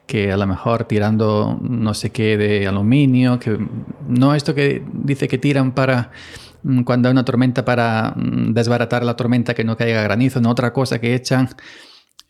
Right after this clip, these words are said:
em, para desviar la lluvia, inclusive ya desde el propio mar, o sea, el propio océano, ¿no? Ya la gente es que no sabe qué pensar, ya se agarra a cualquier teoría.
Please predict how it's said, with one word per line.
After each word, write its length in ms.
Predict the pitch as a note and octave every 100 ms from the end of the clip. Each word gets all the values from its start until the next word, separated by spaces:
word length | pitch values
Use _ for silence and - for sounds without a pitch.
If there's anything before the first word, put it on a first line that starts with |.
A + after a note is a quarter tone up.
| -
em, 680 | A#2+ A#2 A2+ A2+ A2+ A2+ A2+ - - - -
para 360 | A2+ A#2 A2
desviar 600 | G#2+ A2 G2+ A2 A2+ A#2+ - - -
la 100 | A2+
lluvia, 260 | B2+ C3
inclusive 520 | C3 A#2+ A2 B2+ B2+ A#2+
ya 200 | B2+ C3
desde 280 | A#2+ A#2
el 140 | G#2+ G#2
propio 460 | B2 A#2+ A#2 A2 A2 - - -
mar, 320 | - B2 A#2 F#2+
o 100 | F#2
sea, 100 | G2
el 60 |
propio 320 | - G#2+ A2+
océano, 380 | G2+ B2 A2+ G2
¿no? 180 | G#2 B2 - - - - _ _ - -
Ya 240 | A2+ G#2+
la 120 | A#2
gente 280 | - A#2 A#2+
es 80 | -
que 100 | B2
no 80 | A2+
sabe 280 | A2+ B2
qué 100 | A#2+
pensar, 460 | A#2 G#2+ G2 C#3 B2+
ya 120 | A#2
se 160 | A2+ B2
agarra 420 | A2 B2+ C#3 A#2+
a 40 |
cualquier 340 | G#2+ G#2+ A2+ G#2+
teoría. 500 | A2+ G#2 A#2 G2+